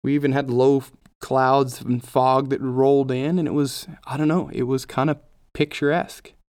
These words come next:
But once again, I didn't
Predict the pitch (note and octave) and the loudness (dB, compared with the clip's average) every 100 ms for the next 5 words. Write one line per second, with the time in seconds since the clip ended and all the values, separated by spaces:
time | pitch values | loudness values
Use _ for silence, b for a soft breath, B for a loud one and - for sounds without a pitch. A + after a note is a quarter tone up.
0 | _ _ _ _ _ B2+ C3 D#3 D#3 D#3 | _ _ _ _ _ 0 2 2 2 2
1 | F3+ F3+ - C3+ C#3 C3+ D#3+ E3 E3 - | 2 2 0 0 -2 0 0 0 -2 -4
2 | - | -16